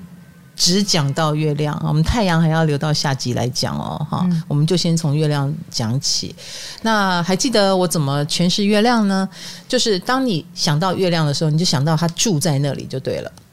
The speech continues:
Speaker 2: 活在。
Speaker 1: 活在那里，住在那里。所以一个月亮六宫的人，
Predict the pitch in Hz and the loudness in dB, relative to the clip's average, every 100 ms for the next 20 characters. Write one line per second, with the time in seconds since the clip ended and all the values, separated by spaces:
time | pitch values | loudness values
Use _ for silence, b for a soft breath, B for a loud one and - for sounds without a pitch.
0 | - - - 185 185 180 208 156 165 - | -20 -20 -4 0 0 0 0 0 -2 -8
1 | - - 165 170 185 151 151 139 - - | -4 4 4 4 2 2 0 -2 -8 -14
2 | - - - 247 170 160 147 135 139 113 | -20 -10 -2 2 2 2 0 -2 -4 -4
3 | 87 - - - - 170 170 143 160 165 | -8 -12 -20 -16 -4 -2 -2 -2 0 2
4 | 170 165 160 151 156 147 143 135 107 - | 2 2 2 2 0 0 -2 -2 -4 -8